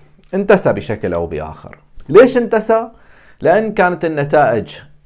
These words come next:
إيجابية نوعًا ما بالنسبة لاتحاد كرة القدم وبالنسبة للكادر الفني، شافوا النتائج إيجابية، وكمان قالوا بأن اللعيبة، آه، مبسوطين مع الكابتن تامر حسن، آه،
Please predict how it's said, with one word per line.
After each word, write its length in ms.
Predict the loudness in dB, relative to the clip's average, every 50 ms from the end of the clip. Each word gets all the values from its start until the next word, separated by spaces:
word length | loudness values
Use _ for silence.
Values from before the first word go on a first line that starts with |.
| -6
إيجابية 600 | -2 -2 0 2 4 4 4 2 0 -2 -2 -2 0
نوعًا 280 | 0 0 0 0 -2
ما 240 | -2 -2 0 0 0
بالنسبة 480 | 0 0 -4 -4 -6 -8 -6 -2 -2 0
لاتحاد 720 | 2 2 0 0 -2 -4 -6 -10 -10 -6 -4 -4 -4 -4
كرة 300 | -4 -4 -4 -2 -2 -6
القدم 360 | -6 -4 -2 -2 -2 0 -2
وبالنسبة 460 | 0 0 0 0 0 -2 -2 0 2 2
للكادر 680 | 2 2 2 0 2 2 2 2 0 -2 -2 -2 -2
الفني، 480 | -4 -6 -4 -4 -4 -4 -2 -6 -8
شافوا 340 | -2 -2 -2 -2 -2 -4 -6
النتائج 460 | -6 -6 -4 -4 -4 -4 -4 -6 -8
إيجابية، 680 | -10 -10 -6 -2 -2 -2 0 -2 -4 -2 -2 -4 -4 -6 -10 -20 -20 -20 -20 -14 -14
وكمان 440 | -2 0 2 4 4 4 2 2 2
قالوا 380 | 2 4 4 4 2 0 -2
بأن 260 | -2 -2 -4 -4 -4
اللعيبة، 720 | -4 -2 0 0 2 2 2 2 0 0 2 2 2 2 0 -2 -10 -20 -20 -20 -20 -20 -20 -20 -12 -6
آه، 160 | -4 -4 -2
مبسوطين 680 | -2 -2 -4 -4 -6 -8 -8 -4 -4 -4 -2 -2 -4
مع 160 | -4 -4 -4 -4
الكابتن 800 | -4 -4 -4 -6 -6 -6 -8 -8 -10 -12 -10 -10 -10 -10 -6
تامر 280 | -4 -2 -2 -2 -4 -6
حسن، 500 | -6 -6 -4 -2 -2 -4 -4 -4 -4 -4
آه، 320 | -4 -2 -2 -4 -4 -6